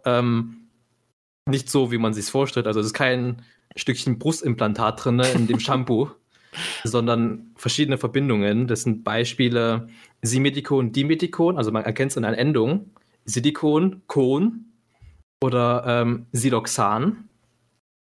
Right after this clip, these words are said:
Speaker 1: Äh, das Prinzip, wie Silikon wirkt, die bilden so einen Film um die Haare
Speaker 2: Mhm.
Speaker 1: herum und machen die dadurch halt, äh, ein bisschen elastischer. Also man kann die besser formen, besser kämmen und so weiter. Deswegen, mh, wenn man sich schön duscht,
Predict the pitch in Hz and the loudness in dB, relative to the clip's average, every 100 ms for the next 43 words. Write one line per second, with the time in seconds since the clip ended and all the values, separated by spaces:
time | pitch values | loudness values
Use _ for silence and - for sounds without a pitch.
0 | - - - - 131 131 127 127 127 127 | -18 -16 -20 -2 0 2 0 0 -2 -6
1 | _ _ _ _ _ - 120 117 - - | _ _ _ _ _ -2 -2 -2 -6 -6
2 | 139 120 - 208 208 120 117 113 127 135 | -4 -2 0 -2 0 0 0 0 0 0
3 | 117 117 - - 117 143 131 113 104 - | 0 -2 -4 -2 0 2 0 0 -2 0
4 | 170 139 101 180 _ _ _ _ _ _ | 0 0 -4 -10 _ _ _ _ _ _
5 | _ _ _ - 143 156 123 120 117 107 | _ _ _ -4 0 0 2 2 2 2
6 | 107 127 226 - - _ _ - - _ | 2 0 0 -6 -20 _ _ -20 -20 _
7 | - 131 120 131 139 117 120 143 139 123 | -4 -2 0 0 0 0 0 0 0 0
8 | 120 - 120 113 110 - 127 110 120 - | -2 0 0 0 -2 -2 0 0 0 -2
9 | 104 92 95 - _ _ - 113 104 101 | -2 -4 -6 -12 _ _ -8 -4 -2 0
10 | 113 110 110 - 147 147 113 110 135 139 | -2 0 -2 0 2 2 -4 -6 -4 -2
11 | 113 107 104 110 104 - 120 117 117 - | -2 0 0 0 -4 -2 0 0 -4 -8
12 | - - - 120 113 113 113 113 107 104 | -18 -14 -2 2 4 4 2 2 0 -2
13 | 101 - - - 107 104 175 214 - - | -6 -8 -8 -2 0 2 4 2 0 -6
14 | - | -12